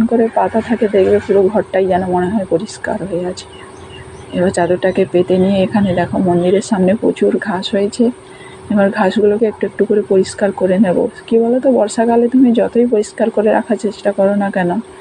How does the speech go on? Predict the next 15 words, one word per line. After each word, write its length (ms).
তবুও 440
কোথা 300
দিয়ে 140
আবার 220
বেরিয়ে 320
যায় 180
ঘাস। 240
দেখতেই 420
পাচ্ছ, 300
পুরোটাই 480
যেন 240
ঘাসে 340
ময় 220
হয়ে 260
আছে। 260